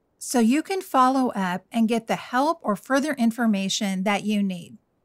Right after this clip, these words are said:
So often we come across a resource or we hear a person and it's not information that we need right in the moment, but we want to kind of file it away somewhere because we think, you know, at some point in time,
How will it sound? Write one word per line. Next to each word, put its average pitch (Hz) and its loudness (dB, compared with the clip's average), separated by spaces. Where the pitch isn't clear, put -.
So 370 2
often 240 0
we 233 2
come 311 -2
across 226 0
a 196 -4
resource 196 -2
or 180 -6
we 180 -8
hear 277 -4
a 254 0
person 202 -4
and 180 -6
it's 269 0
not 392 2
information 220 0
that 214 0
we 208 -2
need 202 -2
right 196 0
in 247 2
the 196 0
moment, 214 0
but - -6
we 277 2
want 339 0
to - -18
kind 254 0
of 190 -4
file 233 0
it 254 2
away 196 -2
somewhere 269 0
because 233 -4
we 233 -4
think, 277 0
you 269 -6
know, 349 -6
at 269 -6
some 427 -6
point 349 -6
in 240 2
time, 254 -2